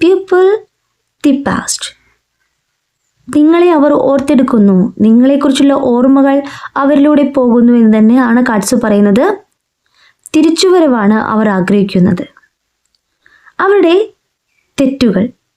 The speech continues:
ശരികൾ എല്ലാം നിങ്ങൾക്ക് അറിയാം എന്ന് അവർ മനസ്സിലാക്കുന്നു. അവരിലെ പോസിറ്റീവിനേക്കാളും കൂടുതൽ നെഗറ്റീവ്സ് അറിഞ്ഞുകൊണ്ട് അവരെ സ്നേഹിച്ചിട്ടുള്ള ഒരു വ്യക്തി നിങ്ങളാണെന്ന് തിരിച്ചറിയുന്നു.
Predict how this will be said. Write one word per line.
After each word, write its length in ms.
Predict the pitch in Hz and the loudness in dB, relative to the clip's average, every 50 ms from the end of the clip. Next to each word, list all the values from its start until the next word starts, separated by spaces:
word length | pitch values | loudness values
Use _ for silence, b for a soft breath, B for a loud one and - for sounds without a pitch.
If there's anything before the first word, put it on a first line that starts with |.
| - - | -12 -6
ശരികൾ 400 | - 254 214 202 202 190 190 190 226 - _ _ _ _ _ _ _ - 311 | -2 -2 0 0 0 0 0 -2 -4 -6 _ _ _ _ _ _ _ -2 0
എല്ലാം 400 | 339 359 370 381 392 392 302 254 - - _ _ _ _ _ _ _ _ - 226 226 | 2 4 4 4 2 2 0 -2 -6 -8 _ _ _ _ _ _ _ _ -2 0 2
നിങ്ങൾക്ക് 400 | 226 240 247 240 240 247 - - - - 208 | 2 4 2 2 0 -2 -4 -8 -6 -4 -2
അറിയാം 340 | 190 202 196 208 214 220 247 - - 214 202 | -2 0 0 2 0 0 -2 -4 -2 -2 0
എന്ന് 180 | 190 196 220 269 302 285 _ _ - 220 220 | 2 2 0 0 -2 -6 _ _ -8 -4 -4
അവർ 140 | 220 240 226 214 196 | -2 0 0 0 2
മനസ്സിലാക്കുന്നു. 720 | 190 190 190 190 - 208 180 - - - - - 233 247 - _ _ _ _ _ _ _ _ _ _ _ _ _ _ _ _ _ _ _ _ _ _ _ _ - - 214 | 2 0 0 -2 -2 -4 -4 -4 -4 -4 -4 -2 -2 -2 -4 _ _ _ _ _ _ _ _ _ _ _ _ _ _ _ _ _ _ _ _ _ _ _ _ -10 -4 -2
അവരിലെ 340 | 202 233 214 233 262 302 392 - - _ _ _ _ _ _ _ - 214 | 0 0 2 2 2 2 0 -2 -6 _ _ _ _ _ _ _ -6 -4
പോസിറ്റീവിനേക്കാളും 920 | 208 226 240 - 381 359 - 381 359 339 330 320 320 285 269 262 262 254 254 - | -2 -2 -2 -2 -2 -2 0 2 2 2 2 0 -2 -2 -2 0 0 0 -2 0
കൂടുതൽ 380 | - 247 247 254 240 226 226 220 220 220 | 0 0 2 2 2 2 2 2 2 2
നെഗറ്റീവ്സ് 720 | 220 202 - 262 269 262 - 311 302 254 247 247 - 208 190 180 185 - _ _ _ _ - 214 | 2 0 -2 -4 -4 -2 0 0 0 0 0 -2 -2 -4 -4 -4 -6 -10 _ _ _ _ -6 -2
അറിഞ്ഞുകൊണ്ട് 600 | 226 226 233 220 208 185 190 175 170 165 196 269 370 381 B B B B B B B - 254 269 | 0 2 2 2 2 2 2 0 0 0 0 0 -2 -4 B B B B B B B -6 -4 -2
അവരെ 200 | 277 285 285 277 285 | 0 2 0 0 0
സ്നേഹിച്ചിട്ടുള്ള 580 | 285 269 254 254 285 285 - 359 - 302 277 262 240 | 0 0 2 2 2 0 0 -2 0 0 2 2 2
ഒരു 80 | 208 202 | 2 0
വ്യക്തി 280 | 190 190 - - 254 247 233 | 0 -2 -2 -2 0 2 2
നിങ്ങളാണെന്ന് 680 | 202 202 214 247 254 226 196 190 185 180 185 202 277 392 415 403 - _ _ _ _ _ _ - | 4 4 2 2 2 0 0 0 0 2 2 2 0 0 -2 -6 -10 _ _ _ _ _ _ -2
തിരിച്ചറിയുന്നു. 640 | 311 277 269 262 - 185 165 175 156 180 - 151 254 | 0 0 0 0 -2 -2 0 0 0 0 0 -2 -2